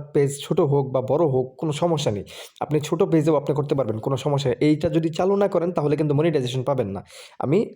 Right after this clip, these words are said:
step by step দেখাই দিব। এখন দেখেন, আমি এই সেটিংয়ে চলে যাব। আপনার যে কোনো পেজের যেতে পারেন, আপনি সেটিংয়ে যাবেন। সেটিংয়ে যাওয়ার পরে setting and privacy, এরপরে সেটিংয়ে চাপ দিব। এরপরে দেখেন, এখানে একটা অপশন আছে,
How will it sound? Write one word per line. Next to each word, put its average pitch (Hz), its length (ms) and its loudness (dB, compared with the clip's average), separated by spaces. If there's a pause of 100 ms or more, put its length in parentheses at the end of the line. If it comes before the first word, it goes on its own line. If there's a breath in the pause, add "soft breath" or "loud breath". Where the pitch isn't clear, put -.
step 135 220 -2
by 143 140 2
step 123 180 -4
দেখাই 139 280 0
দিব। 127 340 0
এখন 139 280 0
দেখেন, 135 420 -2
আমি 123 340 -2
এই 135 100 0
সেটিংয়ে 156 380 0
চলে 147 200 2
যাব। 123 300 2 (500 loud breath)
আপনার 135 340 -2
যে 147 120 0
কোনো 151 180 0
পেজের 143 380 0
যেতে 143 200 2
পারেন, 139 300 0
আপনি - 240 -4
সেটিংয়ে 139 380 0
যাবেন। 135 300 2
সেটিংয়ে 143 360 0
যাওয়ার 139 200 2
পরে 143 400 2 (520 loud breath)
setting 139 200 0
and 135 200 0
privacy, 143 560 2
এরপরে 165 280 0
সেটিংয়ে 139 380 0
চাপ 139 160 0
দিব। 135 380 0 (680 soft breath)
এরপরে 151 340 0
দেখেন, 139 500 0 (160)
এখানে 156 580 0
একটা 147 240 -4
অপশন 127 380 -2
আছে, 175 420 -2